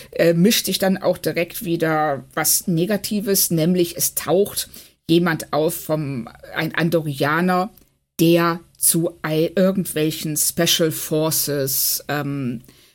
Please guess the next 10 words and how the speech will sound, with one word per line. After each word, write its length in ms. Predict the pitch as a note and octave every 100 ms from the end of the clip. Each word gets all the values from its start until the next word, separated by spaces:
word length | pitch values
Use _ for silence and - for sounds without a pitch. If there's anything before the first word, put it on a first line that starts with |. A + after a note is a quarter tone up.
| _ -
der 180 | D#3+
Föderation 760 | D3+ F3 E3 D#3 C#3 - G#3 A#3
gehört. 460 | G#3 F#3+ F#3+ F#3 -
Und 300 | A3 D#4+ -
wir 100 | G#3
erfahren, 600 | - - D#3 F3 A3+ A3+
also 160 | D3+ -
er 80 | E3+
bedrängt 640 | D#3+ E3 D#3+ A#3 - -
Joseph 500 | G3 A#3+ D4+ D#4+